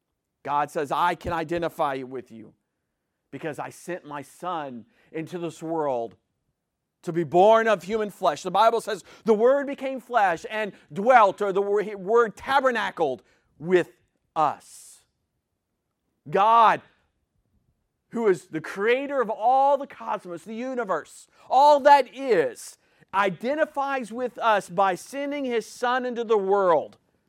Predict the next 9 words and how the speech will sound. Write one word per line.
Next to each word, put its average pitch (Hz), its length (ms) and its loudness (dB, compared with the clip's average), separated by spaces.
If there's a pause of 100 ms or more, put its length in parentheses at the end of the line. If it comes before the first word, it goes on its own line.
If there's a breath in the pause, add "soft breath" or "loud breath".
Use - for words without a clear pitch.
(1300)
God 180 440 -6
sent 170 280 -10
his 165 180 -12
Son 175 300 -10
Jesus 135 680 -12 (840)
to 139 100 -8
die 151 640 -2
for 131 320 -8
us. - 560 -16